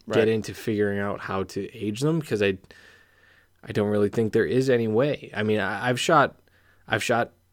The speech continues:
Speaker 2: a bird with an eleven-inch beard, and I don't know if he was actually older than any of the other birds that I've shot. You know what I mean?
Speaker 1: Yeah, no, that's
Speaker 2: I mean,
Speaker 1: a good
Speaker 2: I sh-,
Speaker 1: point.
Speaker 2: I, that, that bird.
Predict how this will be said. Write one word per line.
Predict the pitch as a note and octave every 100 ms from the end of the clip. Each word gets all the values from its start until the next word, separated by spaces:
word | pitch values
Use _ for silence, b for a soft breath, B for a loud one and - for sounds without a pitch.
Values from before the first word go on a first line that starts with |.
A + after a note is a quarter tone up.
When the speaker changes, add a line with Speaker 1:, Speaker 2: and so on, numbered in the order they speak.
| _ _ _ _ _ -
Speaker 2:
a | A#2
bird | G2+ A2 A2
with | G#2 G2+
an | G2+
eleven-inch | G2 G#2 G#2 G#2 G2 -
beard, | A2+ A2 G2
and | F#2+
I | G#2 F#2+ -
don't | A2 G2+ F#2
know | G#2+ G#2
if | G#2
he | -
was | G#2 G2
actually | E2+ G#2 - - A2
older | G2 G#2 G#2+ G#2 G#2
than | G#2 G2+ G2 G2 _ _ _ _ _ _ _ _ _ _ -
any | A#2 G#2+
of |
the | G#2 B2
other | D#3
birds | G2+ F2+ E2+ F2+
that | -
I've | -
shot. | - - - _
You | -
know | A2
what | G#2
I |
mean? | G2+ G#2+
Speaker 1:
Yeah, | E4+ D#4+
no, | A#3+ G3
that's | G#3 D3+
Speaker 2:
I |
mean, | D#3
Speaker 1:
a |
good | E3
Speaker 2:
I | -
sh-, |
Speaker 1:
point. | - - B B B
Speaker 2:
I, | A#2 B2+ - _ -
that, | C3 C3 D3 D3 _ -
that | C3 C#3 C3
bird. | B2+ C#3 D3+